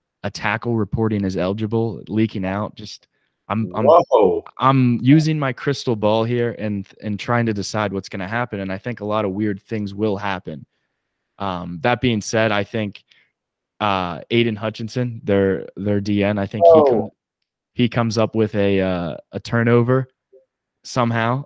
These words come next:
Speaker 1: and then, uh, Joey Porter Junior gets an interception. That's
Speaker 2: Okay.
Speaker 1: those are my predictions, but we'll see how it plays out. I, I hate the noon kick.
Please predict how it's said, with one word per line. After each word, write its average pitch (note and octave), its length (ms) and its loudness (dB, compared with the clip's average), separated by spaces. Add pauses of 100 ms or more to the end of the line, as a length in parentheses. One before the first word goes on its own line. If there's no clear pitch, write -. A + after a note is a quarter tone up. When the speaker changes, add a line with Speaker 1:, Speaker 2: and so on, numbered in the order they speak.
Speaker 1:
and A2 180 -2
then, G#2 460 -2
uh, F#2+ 400 -4
Joey B2+ 340 4
Porter B2 360 0
Junior G#2 480 -2 (280)
gets - 260 -2
an G#2 100 -6
interception. F#2 640 -10 (340)
That's F#2+ 260 -4
Speaker 2:
Okay. A#2 140 0 (320)
Speaker 1:
those A2+ 240 -6
are G#2+ 80 -6
my G2+ 180 -4
predictions, F#2+ 800 -8 (600)
but B2 80 -2
we'll D3 140 2
see C3+ 180 -4
how A2 140 0
it F#2 100 -8
plays F#2+ 260 -8
out. F#2+ 200 -4
I, G#2 260 -2
I G#2+ 40 -2
hate A#2 220 -2
the A2+ 80 -2
noon G#2+ 240 0
kick. - 480 -8